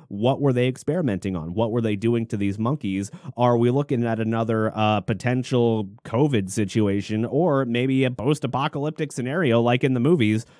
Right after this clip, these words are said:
like in fucking twenty-eight Days, where, you know, the, this little viral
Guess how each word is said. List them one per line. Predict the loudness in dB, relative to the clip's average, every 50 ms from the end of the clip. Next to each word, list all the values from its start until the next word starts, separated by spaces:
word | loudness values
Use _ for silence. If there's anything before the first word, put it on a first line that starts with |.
| -4 0
like | 2 2 2 2 2
in | 0 0 0
fucking | 0 -2 -2 0 -2 -4 -2
twenty-eight | -2 -2 0 0 0 0 0 0 0 -2
Days, | 0 0 0 0 0 -2 -6 -8 -12 -18 -20 -20 -12
where, | -6 -2 0 2 2 2 2 0 -2 -4 -6 _ _ _ -8
you | -6 -4 -4
know, | -4 -2 -2 -2 -2
the, | 0 2 2 0 0 -2 -8 _ _ _ _ _ _ _ _ _ _ _ _ _ -20 -16 -10 -10
this | -8 -8 -10 -12
little | -10 -6 -2 0 0 2 2 0 2 2 2 2 0 0 -2 -4 -8 -14 -20 _ _ -16
viral | -12 -12 -8 -4 -2 0 2 2 2 2 2 2 2 2 0 0 0 0 0 0 0 -2 -4